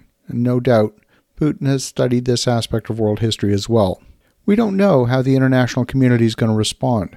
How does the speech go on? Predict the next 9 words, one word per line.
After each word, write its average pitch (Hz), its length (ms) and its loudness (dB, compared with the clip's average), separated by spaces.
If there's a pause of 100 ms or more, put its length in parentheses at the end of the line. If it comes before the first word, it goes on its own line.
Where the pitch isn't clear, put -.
(140)
So 135 260 0
far, 107 380 -2 (420)
the 131 60 0
response 117 480 0
has 117 100 -2
been 117 200 0
weak 113 280 2
and 107 160 0
ineffective. 107 800 -2